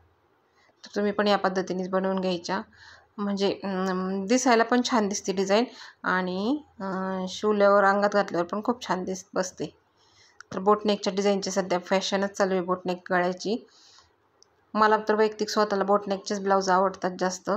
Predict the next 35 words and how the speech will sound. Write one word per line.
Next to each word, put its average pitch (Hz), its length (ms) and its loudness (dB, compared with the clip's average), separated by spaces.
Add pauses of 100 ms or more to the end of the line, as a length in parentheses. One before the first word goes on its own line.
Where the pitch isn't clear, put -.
(440)
कटोरी 190 380 0
किंवा 180 420 -2
हे 185 160 -4
ब्लाऊज 185 300 -2
आवडत 190 360 0
नाही. 202 180 -4 (320)
मी 185 100 -6
स्वतःचे 190 440 0
शक्यतो - 460 -4
बोटनेकच 190 500 -2
शिवते. 190 400 -4 (600)
तर - 60 -8
या 202 120 4
पद्धतीने 196 400 -2
बघा 214 160 0
तुम्हाला 185 280 2
आवडत 185 260 -2
असतील 190 340 -8
तर. - 80 -6
आता 175 200 -2
ह्या 202 280 0 (120)
स्ट्रिप - 320 -4
येते 214 140 0
सगळ्या 190 260 0
दोन 196 200 0
दोन 190 140 0
इंचाच्या, 190 360 -2
दीड 196 200 4
दीड 196 160 2
इंचाच्या 190 440 0 (540)
कट 214 180 2
करून 190 260 2
घ्यायच्या, 185 240 -2
म्हणजे 180 200 0
आपल्याला 185 380 2